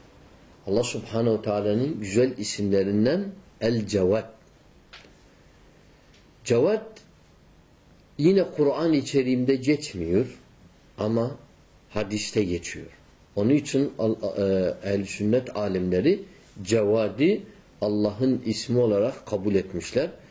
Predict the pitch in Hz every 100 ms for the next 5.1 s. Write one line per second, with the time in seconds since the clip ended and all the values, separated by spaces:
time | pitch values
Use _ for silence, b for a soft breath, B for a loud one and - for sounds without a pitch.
0 | B B - 139 127 113 104 - 107 101
1 | 139 - 98 98 95 95 - 123 160 -
2 | - - - - 95 104 - - 73 -
3 | - - - B B B B B B B
4 | B B B - - - 135 165 - -
5 | 254